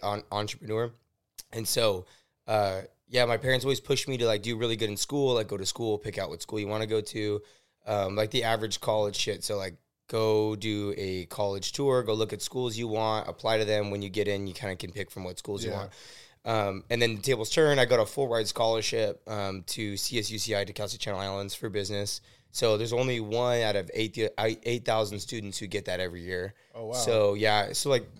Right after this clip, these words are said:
Speaker 1: with that came, like, a lot of responsibilities. You have to keep a four point oh, so, like, basically, like, one hundred percent straight A's. Um, I have to, like,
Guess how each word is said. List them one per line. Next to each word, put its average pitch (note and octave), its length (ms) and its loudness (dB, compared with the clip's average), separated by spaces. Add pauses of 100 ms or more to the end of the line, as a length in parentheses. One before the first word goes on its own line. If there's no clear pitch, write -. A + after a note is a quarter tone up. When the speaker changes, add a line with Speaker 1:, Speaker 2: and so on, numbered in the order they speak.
(200)
Speaker 1:
with C3+ 320 2
that B2+ 220 2
came, A#2 220 -2
like, G#2+ 100 -2
a G#2+ 40 -2
lot G#2+ 120 0
of G2+ 80 -2
responsibilities. G2+ 640 -2
You G#2 40 -4
have F#2 60 -10
to F#2 40 -12
keep F#2 160 -12
a F#2 40 -12
four G2+ 200 -6
point G2+ 220 -6
oh, G2+ 120 -2
so, G2 140 -6
like, G2 80 -8
basically, G2 240 -4
like, E2+ 100 -12
one G2+ 140 -8
hundred G2+ 180 -8
percent G2 260 -4
straight G2+ 220 -4
A's. A#2 320 0 (480)
Um, F#2+ 400 -2
I F#2+ 60 -6
have G#2 220 0
to, A2 100 -2
like, F#2+ 360 -2